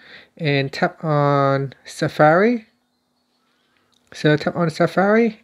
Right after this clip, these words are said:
and then go down, and we're going to go down and tap on the Advanced option, and then in here, tap on JavaScript.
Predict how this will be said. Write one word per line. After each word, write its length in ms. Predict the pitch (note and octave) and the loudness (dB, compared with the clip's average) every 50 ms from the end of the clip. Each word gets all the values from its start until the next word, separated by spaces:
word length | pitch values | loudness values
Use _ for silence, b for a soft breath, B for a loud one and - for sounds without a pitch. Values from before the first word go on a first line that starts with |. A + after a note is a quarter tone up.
| _ - | _ -10
and 160 | E3+ D3+ C#3 | -8 -6 -4
then 220 | D3 D3+ D#3 D3+ D3+ | -2 -2 -2 -2 -4
go 200 | D3 D#3+ D3+ C#3+ | -2 -2 -2 0
down, 480 | D3 D#3 D#3+ E3 F3+ G3+ A3 A3 G#3+ - _ _ b b b b b b b b b b b b | 0 0 0 0 -2 -2 -2 -4 -6 -10 _ _ b b b b b b b b b b b b
and 280 | - D#3 C#3+ C3+ C3+ C3+ | -8 -6 -4 -4 -2 -2
we're 140 | C#3+ D3+ D3+ | 0 0 0
going 360 | D3 - D3 C#3+ C#3 C#3 C3+ | 0 0 0 0 0 -2 -4
to 180 | - - D3 C#3+ | -6 -8 -10 -6
go 160 | - D3+ D3 | -4 -4 -2
down 280 | C#3+ D#3 D#3+ D#3+ D#3 | -2 -2 -2 -2 -2
and 180 | D3 D3 D3 C#3+ | -2 -4 -6 -4
tap 220 | - F3 F3 - | -4 -4 -4 -2
on 200 | - D3 C#3+ C#3 | -2 -2 -2 -2
the 180 | B2+ C#3 C3+ D3+ | -2 -2 0 0
Advanced 540 | C#3 C3 D3+ D3+ D3+ D#3+ E3 D#3+ - - - - _ _ _ _ _ _ _ _ _ _ _ _ _ _ _ _ _ _ _ - | 0 2 4 2 4 2 0 -2 -6 -10 -16 -20 _ _ _ _ _ _ _ _ _ _ _ _ _ _ _ _ _ _ _ -6
option, 420 | E3+ F3 E3 - B3 B3 C4 A#3+ - b b b b b b b b b b b b b b b b b b b - | -6 -4 0 2 2 2 0 -2 -12 b b b b b b b b b b b b b b b b b b b -6
and 220 | F3+ F3 D#3+ D#3 | -2 -2 2 2
then 260 | E3+ F3+ G3 G3+ G#3+ | 2 2 2 0 0
in 140 | G3+ F#3+ F3+ | 0 0 0
here, 280 | E3 G#3 G#3+ A3 A3+ A3 | 2 4 4 4 2 0
tap 300 | A3 - - G#3 - - | -2 -4 -6 -6 -4 -2
on 240 | E3 D#3 D#3 D#3 D3 | -2 0 0 0 -2
JavaScript. 720 | - - F3 E3 E3 F#3 F3+ - - A#3+ B3+ B3 - | 0 2 2 4 4 4 0 2 4 2 2 2 0